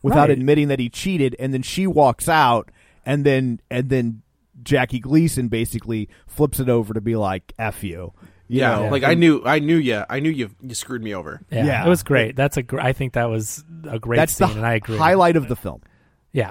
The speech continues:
Speaker 2: it's
Speaker 3: It's,
Speaker 2: fantastic.
Speaker 3: it's crazy how much money they get out of these people.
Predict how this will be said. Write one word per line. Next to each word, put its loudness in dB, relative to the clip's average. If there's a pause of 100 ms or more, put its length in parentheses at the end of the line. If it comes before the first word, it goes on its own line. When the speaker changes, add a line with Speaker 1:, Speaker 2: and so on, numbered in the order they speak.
Speaker 2:
it's -12
Speaker 3:
It's, -
Speaker 2:
fantastic. 0
Speaker 3:
it's -2
crazy 0
how 0
much 0
money -2
they -4
get -6
out -6
of -14
these -14
people. -14